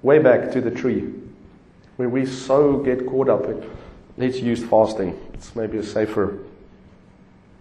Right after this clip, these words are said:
option." If you fast and you fast unto the Lord,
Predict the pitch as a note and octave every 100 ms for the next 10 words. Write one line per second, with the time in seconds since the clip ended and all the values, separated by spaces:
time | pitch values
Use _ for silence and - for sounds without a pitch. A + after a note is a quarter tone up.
0 | _ - - - A#1 - - - - _
1 | _ _ - _ _ _ _ _ _ _
2 | - - - - - - - - C3+ D3+
3 | C3 - D3 C3 B2+ A#2 A2 B2+ C3 B2+
4 | A2+ A2+ A2 A2+ G#2+ G2+